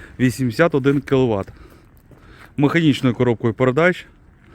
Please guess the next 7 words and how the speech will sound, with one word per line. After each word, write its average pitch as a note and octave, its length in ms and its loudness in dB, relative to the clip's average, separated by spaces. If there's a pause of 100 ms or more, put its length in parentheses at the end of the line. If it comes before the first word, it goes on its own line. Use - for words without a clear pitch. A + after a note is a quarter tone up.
(440)
з A#2 140 -4
клімат-контролем. C#3 1040 0 (680)
Клімат-контроль B2 760 0
працює. B2 760 -2 (1200)
Знизу A#2+ 420 0
автомобіль A#2+ 560 -2
цілий. A#2+ 480 -2